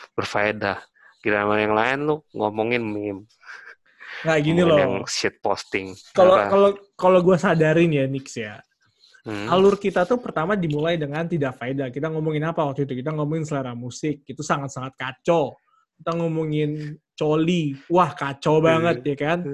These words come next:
Speaker 1: Waduh,
Speaker 2: Terus,
Speaker 1: heeh.
Speaker 2: iya kan?
Speaker 1: Film.
Speaker 2: Kita
Speaker 1: <laughs>
Speaker 2: ngomongin
Speaker 1: Film gak ada absurd banget.
Speaker 2: film, ngomongin apa namanya, eh, eh, masa-masa kita D W P dulu segala macem kan. Tapi pelan-pelan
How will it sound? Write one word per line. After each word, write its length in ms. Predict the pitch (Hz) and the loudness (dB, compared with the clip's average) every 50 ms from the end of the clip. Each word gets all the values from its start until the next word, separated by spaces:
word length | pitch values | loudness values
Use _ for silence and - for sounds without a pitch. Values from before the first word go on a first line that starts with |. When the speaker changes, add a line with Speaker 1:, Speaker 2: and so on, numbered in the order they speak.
| 139 135 131 123 143 - _ - 123 | -8 -10 -10 -12 -12 -16 _ -6 -4
Speaker 1:
Waduh, 320 | 113 113 113 113 117 120 | -4 -4 -4 -8 -10 -10
Speaker 2:
Terus, 80 | 120 123 - | -8 -8 -8
Speaker 1:
heeh. 260 | 127 123 - 123 113 117 120 _ _ - - - - 190 - - | -8 -8 -4 -6 -6 -6 -8 _ _ -12 -10 -10 -10 -10 -4 0
Speaker 2:
iya 100 | 175 180 180 | 4 4 6
kan? 180 | 170 175 - 123 113 117 127 | 6 6 4 4 2 0 0
Speaker 1:
Film. 160 | 156 202 202 - - - - - _ _ _ _ _ _ _ _ _ _ - | 0 -2 -2 -6 -20 -20 -20 -20 _ _ _ _ _ _ _ _ _ _ -2
Speaker 2:
Kita 120 | - 175 175 | 0 2 2
Speaker 1:
<laughs> 40 | 175 175 | 4 2
Speaker 2:
ngomongin 320 | 170 165 165 165 160 113 | 2 0 0 0 2 2
Speaker 1:
Film 160 | 113 - - | 2 2 2
gak 80 | 107 - | 2 2
ada 120 | - 107 107 - - - - - - _ - | 2 0 -2 -4 -12 -20 -20 -20 -20 _ -4
absurd 400 | - 107 98 - - - - - | -4 -2 -2 -4 -10 -12 -14 -12
banget. 240 | - - 113 110 110 - _ _ | -4 -2 0 0 -2 -4 _ _
Speaker 2:
film, 480 | - 156 151 143 147 156 165 170 170 170 160 160 160 | -2 0 0 2 2 2 2 2 2 2 0 -4 -6
ngomongin 380 | 156 156 156 156 151 156 156 151 160 160 - _ - | -4 -4 -4 -4 -4 -4 -4 -6 -8 -10 -16 _ -20
apa 200 | 143 135 - 175 175 | -20 -14 -12 -10 -8
namanya, 480 | 185 180 185 196 208 220 226 226 226 - _ _ _ _ - - - - - _ _ _ - 175 | -8 -10 -10 -10 -8 -8 -8 -10 -10 -14 _ _ _ _ -20 -20 -20 -20 -20 _ _ _ -8 -6
eh, 180 | 165 - 175 - | -6 -6 -6 -8
eh, 240 | - 165 160 160 - - _ _ | -10 -10 -10 -10 -10 -12 _ _
masa-masa 560 | - 165 147 - 170 156 160 160 156 - 160 151 | -10 -8 -4 -2 -2 0 0 -2 -2 -2 -4 -4
kita 160 | 170 160 170 | -2 -2 0
D 160 | 165 160 160 | 2 2 4
W 160 | 160 160 160 156 156 | 4 4 2 2 2
P 160 | - 175 170 | 0 0 0
dulu 240 | 165 165 165 175 165 | 0 0 -2 -2 -4
segala 320 | - 160 156 151 151 151 | -2 -2 0 0 0 -2
macem 400 | 151 147 147 143 143 - 156 151 147 139 | -2 -4 -6 -8 -6 -6 -4 -4 -4 -6
kan. 160 | 123 117 110 120 - | -10 -14 -16 -12 -10
Tapi 320 | 151 151 302 302 269 - 415 440 453 480 466 466 480 480 453 440 440 381 359 _ _ _ _ _ _ - - - - - _ _ _ - - | -6 -2 -2 -2 -2 -2 -2 -2 0 0 -2 -2 -2 -2 -2 -2 -2 -4 -4 _ _ _ _ _ _ -20 -20 -20 -20 -20 _ _ _ -2 2
pelan-pelan 480 | 202 202 196 185 208 214 269 - - | 2 2 2 2 2 4 4 4 2